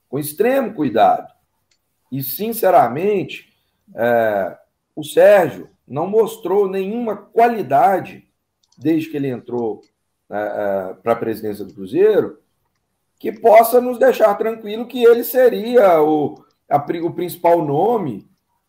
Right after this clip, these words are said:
a, a, a comandar, né, essa modificação do Cruzeiro pra S A, que é tão importante.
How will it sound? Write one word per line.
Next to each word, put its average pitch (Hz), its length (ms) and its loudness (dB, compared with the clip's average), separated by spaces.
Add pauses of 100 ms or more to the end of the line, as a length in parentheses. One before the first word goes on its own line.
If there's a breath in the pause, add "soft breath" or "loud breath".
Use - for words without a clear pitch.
(120)
a, 131 120 2
a, 139 400 2
a - 40 0
comandar, 185 1040 0 (500)
né, 156 360 -2
essa 139 400 -2
modificação 127 800 -8
do 123 100 -6
Cruzeiro 113 420 -8
pra 113 160 -6
S 113 240 -6
A, 196 280 0 (240 soft breath)
que - 80 4
é 254 60 6
tão 233 200 0
importante. 220 800 -4